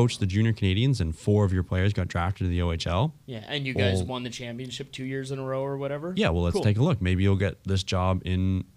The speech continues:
Speaker 2: Maybe you're an assistant coach in Kingston next year.
Speaker 1: Exactly.
Speaker 2: And then all of a sudden a head coach in Sault Ste. Marie, and then you move and just constantly move up. Yeah.
Speaker 1: And even the same thing I find in the O H L and the various
Speaker 2: Are you going
Speaker 1: other
Speaker 2: straight to
Speaker 1: leagues.
Speaker 2: work from here, by the way?
Speaker 1: Yeah.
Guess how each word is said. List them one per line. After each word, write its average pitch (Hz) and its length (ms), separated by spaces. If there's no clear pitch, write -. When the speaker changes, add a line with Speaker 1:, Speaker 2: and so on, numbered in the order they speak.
Speaker 2:
Maybe 120 220
you're 135 180
an 135 60
assistant 139 400
coach 139 260
in 131 220
Kingston 135 500
next 104 320
year. 113 60
Speaker 1:
Exactly. 127 580
Speaker 2:
And 123 140
then 123 80
all 123 140
of 120 60
a 120 40
sudden 131 180
a 131 60
head 120 240
coach 131 260
in 135 100
Sault 139 220
Ste. 139 240
Marie, 147 320
and 110 160
then 117 280
you 123 180
move 127 280
and 123 320
just - 400
constantly 123 460
move 131 140
up. 147 160
Yeah. 143 80
Speaker 1:
And 135 80
even 185 180
the 170 80
same 135 260
thing 123 440
I 90 160
find 92 580
in 98 120
the 90 80
O 92 100
H 90 160
L 90 180
and 87 100
the 85 60
various 92 500
Speaker 2:
Are - 40
you 123 80
going 98 120
Speaker 1:
other 117 100
Speaker 2:
straight 92 180
to - 80
Speaker 1:
leagues. 85 60
Speaker 2:
work 113 100
from 135 160
here, 135 120
by 135 120
the 139 80
way? 156 60
Speaker 1:
Yeah. 71 260